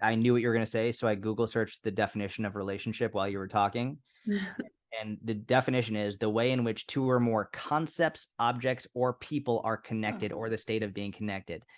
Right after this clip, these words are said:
Speaker 1: You do have a relationship. Like, I have the relationship between me and this microphone right now. It's like, there's a relationship there. It doesn't mean we have a sexual relationship. It doesn't mean we have an
Speaker 3: <laughs>
Speaker 1: intimate relationship.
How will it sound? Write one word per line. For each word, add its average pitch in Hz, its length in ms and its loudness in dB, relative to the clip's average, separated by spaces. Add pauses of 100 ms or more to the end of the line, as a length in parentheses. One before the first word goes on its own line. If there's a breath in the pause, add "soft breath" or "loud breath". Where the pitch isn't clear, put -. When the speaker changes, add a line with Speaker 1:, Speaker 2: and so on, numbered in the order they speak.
Speaker 1:
You 120 120 4
do 135 220 8
have 104 180 6
a 104 80 2
relationship. 98 600 -6
Like, 104 180 -4
I 120 140 2
have 123 240 0 (120)
the 113 140 2
relationship 120 640 0
between 113 340 -4
me 120 180 0
and 117 120 -2
this 110 160 -4
microphone 110 500 -4
right 98 220 -4
now. 104 400 -4 (140 soft breath)
It's - 80 -10
like, 104 100 -2
there's 117 160 0
a 123 60 0
relationship 135 520 0
there. 92 160 -2
It 107 80 -6
doesn't 143 280 0
mean 127 200 0
we 110 100 0
have 101 160 -2
a 95 40 -4
sexual 113 580 -4
relationship. 98 680 -4
It 104 80 -8
doesn't 110 260 -2
mean 113 160 -2
we 107 120 -2
have 110 160 0
an 113 120 -2
Speaker 3:
<laughs> - 40 -10
Speaker 1:
intimate 120 360 0
relationship. 107 720 -2